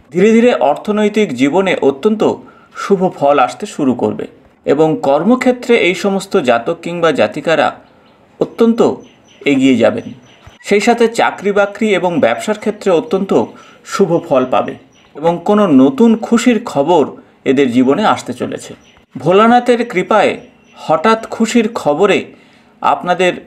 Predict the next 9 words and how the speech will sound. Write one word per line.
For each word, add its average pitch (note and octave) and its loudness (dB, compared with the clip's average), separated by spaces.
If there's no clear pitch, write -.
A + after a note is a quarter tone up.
মন D3 2
অত্যন্ত C#3+ 0
ভালো C3 4
থাকবে। A2+ -6
দেবাদিদেব A3+ 4
মহাদেবের G3+ 2
আশীর্বাদে F#3+ 0
আপনাদের D#3 -2
জীবনে C3+ -4